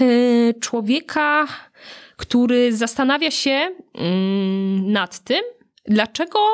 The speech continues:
są pewne jednostki na tym świecie, które wiedzą więcej.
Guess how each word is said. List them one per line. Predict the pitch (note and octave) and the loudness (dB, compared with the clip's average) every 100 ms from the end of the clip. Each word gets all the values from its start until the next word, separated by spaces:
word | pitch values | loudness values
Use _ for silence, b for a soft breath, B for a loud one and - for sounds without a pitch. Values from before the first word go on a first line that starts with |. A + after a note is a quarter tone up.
| - _ - | -2 _ -4
są | - C4 C4+ C4 | 0 2 0 0
pewne | B3+ B3 C#4 D4 C#4 | 0 2 2 2 2
jednostki | A#3 A3 A#3+ A3+ - F#3+ | 2 4 2 0 -2 -2
na | E3+ | 0
tym | D#3+ | -2
świecie, | E3+ - D#3+ - D#4+ | -4 -2 -2 -2 -2
które | - B3 | 0 2
wiedzą | A#3 B3+ B3 | 2 2 2
więcej. | G3+ F3 D#3+ - - - | 0 -2 -2 -8 -8 -12